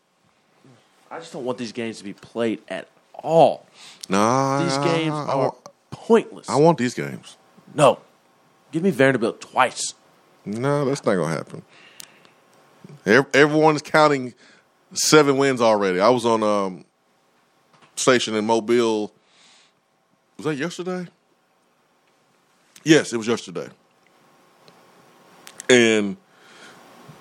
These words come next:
Speaker 2: you know, I was talking about Tennessee winning seven games. And South Alabama is down there.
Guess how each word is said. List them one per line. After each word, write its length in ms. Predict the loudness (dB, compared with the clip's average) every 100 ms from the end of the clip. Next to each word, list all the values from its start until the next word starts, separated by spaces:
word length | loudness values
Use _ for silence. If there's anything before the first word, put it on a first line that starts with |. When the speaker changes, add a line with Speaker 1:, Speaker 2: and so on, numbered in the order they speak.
| -20 -20 0
Speaker 2:
you 80 | 4
know, 60 | 6
I 20 |
was 100 | 4
talking 180 | 2 2
about 140 | 2
Tennessee 600 | 2 0 2 2 2 0 -8 _ _ -20 -20 -20 -20 -20 -14 2
winning 220 | 6 6
seven 280 | 6 2 4
games. 560 | 4 4 0 -8 -16 _ _ _ -20 -20 -20 -20 _
And 680 | 2 4 4 2 0 -2 -6
South 240 | 0 2 4
Alabama 440 | 2 4 2 2
is 540 | -2 -2 -6 -8 -12 -16 _ -2
down 280 | 0 2 4
there. 360 | 6 4 0